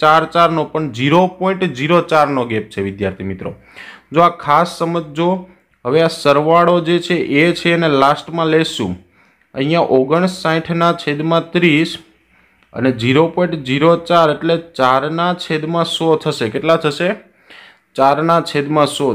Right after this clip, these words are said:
છેદ કંઈ ઉડતો દેખાતો નથી ખાસ, તો આપણે એવું લખી નાખીએ ઓગણસાઠ ચોક, તો નવ ચોક છત્રીસ, વધી પડી બે, પાંચ ચોક વીસ ને ત્રણ તેર,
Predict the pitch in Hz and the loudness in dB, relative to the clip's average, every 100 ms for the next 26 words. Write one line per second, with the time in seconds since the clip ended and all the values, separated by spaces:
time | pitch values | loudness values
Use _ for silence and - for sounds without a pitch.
0 | - - 151 170 175 180 180 160 156 165 | -4 -4 0 2 2 2 2 4 2 0
1 | 185 180 143 143 - 165 165 175 175 180 | 0 2 2 2 2 0 0 -2 -2 -2
2 | 170 - 165 131 - - _ _ _ _ | -4 2 2 2 -4 -18 _ _ _ _
3 | _ _ _ 143 147 170 175 180 175 180 | _ _ _ -4 -2 2 4 4 4 2
4 | 170 165 - 120 135 147 180 180 - 165 | -2 -2 0 2 2 2 0 0 0 0
5 | 165 165 185 - 175 113 - - _ _ | 0 -2 -4 0 2 2 -2 -20 _ _
6 | _ _ - 139 123 123 151 165 180 180 | _ _ -8 -2 2 2 2 0 -4 -6
7 | - - 151 175 180 147 143 165 175 170 | -8 -8 -6 -2 0 2 0 0 0 0
8 | 170 175 185 180 165 160 - 156 143 139 | 2 2 0 2 0 0 -4 -6 -2 -4
9 | 143 - 170 165 156 175 208 - _ _ | -4 -4 -6 -2 2 2 0 -6 _ _
10 | _ _ _ _ _ _ _ _ _ _ | _ _ _ _ _ _ _ _ _ _
11 | 180 151 | 2 2